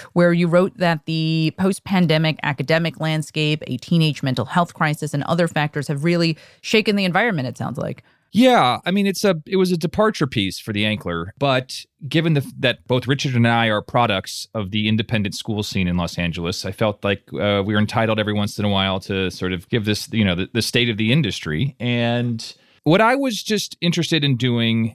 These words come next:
Speaker 2: and what I was able to draw upon were just conversations and observations that I have from former friends at the private school I went to, my peer groups, and family members, a number of whom are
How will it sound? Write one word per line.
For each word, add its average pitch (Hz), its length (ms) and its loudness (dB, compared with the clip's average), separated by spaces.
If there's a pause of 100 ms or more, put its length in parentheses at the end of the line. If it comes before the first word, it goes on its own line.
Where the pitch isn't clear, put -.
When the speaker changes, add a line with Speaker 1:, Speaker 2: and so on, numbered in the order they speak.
(120)
Speaker 2:
and 113 160 0
what 117 120 2
I 117 80 4
was 113 120 0
able 127 160 0
to 117 80 0
draw 107 300 2
upon 95 380 -2
were 92 280 -4
just - 260 -4 (440)
conversations 107 880 0 (460)
and 101 140 2
observations 95 840 -2
that 92 260 0
I 98 200 0
have 92 300 -2
from 90 360 -2 (100)
former 113 360 2 (340)
friends 117 580 0
at 107 220 -6
the 95 60 -12
private 110 260 -4
school 107 160 -4
I 104 80 0
went 101 220 -4
to, 98 500 -6
my 95 240 -2 (260)
peer 131 240 0
groups, 107 640 -2
and 98 160 0
family 202 260 2
members, 85 520 -6
a 120 40 -4
number 113 280 2
of - 80 -4
whom 101 240 0
are 87 180 0